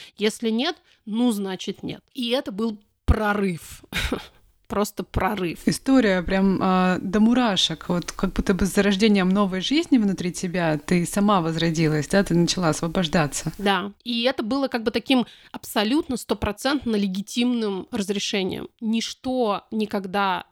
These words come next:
Speaker 1: ни до этого, ни после этого в моей жизни не ощущалось как достаточное основание для того, чтобы, ну, по большому счёту, как угодно, каким угодно способом защитить себя и своего ребёнка. То есть вот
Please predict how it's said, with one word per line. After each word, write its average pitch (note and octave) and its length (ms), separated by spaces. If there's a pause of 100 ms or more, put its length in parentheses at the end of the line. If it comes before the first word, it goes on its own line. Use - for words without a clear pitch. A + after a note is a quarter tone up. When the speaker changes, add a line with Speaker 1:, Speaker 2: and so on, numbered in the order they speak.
Speaker 1:
ни G#3+ 200
до G3+ 140
этого, G#3 360
ни F#3 160
после G3 460
этого B3 400
в - 40
моей G3 160
жизни G#3+ 280
не G#3 160
ощущалось A3 720
как - 280 (260)
достаточное G#3 720
основание G#3 600
для F#3+ 140
того, G3 320
чтобы, F#3 580 (640)
ну, B3+ 300
по G3 100
большому G#3+ 480
счёту, G3+ 720
как - 400
угодно, G3 500
каким A3 340
угодно G3 360
способом G#3+ 560
защитить F#3+ 580
себя A3 720
и F#3+ 240
своего F#3 340
ребёнка. - 440 (140)
То G3+ 80
есть - 240
вот G3+ 180